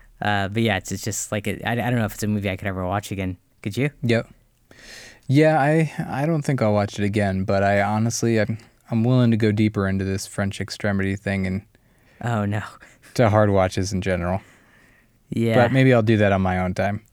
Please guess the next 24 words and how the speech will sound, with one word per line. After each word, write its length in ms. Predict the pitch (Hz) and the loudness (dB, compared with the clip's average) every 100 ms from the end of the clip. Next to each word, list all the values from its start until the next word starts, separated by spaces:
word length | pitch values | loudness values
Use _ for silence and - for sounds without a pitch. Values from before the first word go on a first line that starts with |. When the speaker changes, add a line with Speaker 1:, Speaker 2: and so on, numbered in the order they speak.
| - | -20
Speaker 1:
<laughs> 180 | - 165 | -6 -6
Okay. 480 | - - - 147 - - 139 - - 117 _ - - - | -4 -10 -10 -10 -10 -12 -12 -10 -14 -16 _ -12 -10 -6
<laughs> 220 | 156 139 117 123 - _ | -4 -4 -8 -12 -18 _
Yeah, 240 | - 107 101 | -4 -2 -4
send 220 | - 143 151 | -4 0 2
me, 100 | 147 | 2
like, 140 | 120 | 0
the 80 | 117 | 0
American 340 | 107 110 107 98 | 0 0 0 -2
<laughs> 0 | |
versions. 680 | 98 - - - 127 - - - - | 0 -2 -2 -4 -4 -6 -10 -6 2
Speaker 2:
Yeah. 320 | 147 120 90 - - - | 4 4 0 -4 -4 2
<laughs> 460 | 165 - 135 - - - - _ - - _ - 135 135 - - _ - - 117 123 - - - - - - | 2 2 -2 -2 -4 -8 -14 _ -16 -16 _ -20 -20 -20 -20 -20 _ -18 -12 -12 -12 -16 -18 -20 -20 -8 2
Uh, 40 | |
Speaker 1:
Uh, 340 | 113 110 113 143 | 6 6 6 4
Speaker 2:
okay, 200 | 147 143 | 4 4
man. 300 | 123 117 117 | 4 4 4
Well, 200 | 117 113 | 4 4
uh, 160 | 110 110 | 4 4
Speaker 1:
yeah. 120 | 107 - - _ _ _ - | 2 -2 -20 _ _ _ -8
Speaker 2:
zero 560 | 120 123 156 151 139 131 | -4 2 4 4 4 4
out 80 | 117 | 4
of 100 | 104 | 0
five, 1120 | - - 123 113 110 110 110 107 - - - | -6 -2 2 4 4 4 2 -2 -8 -20 -20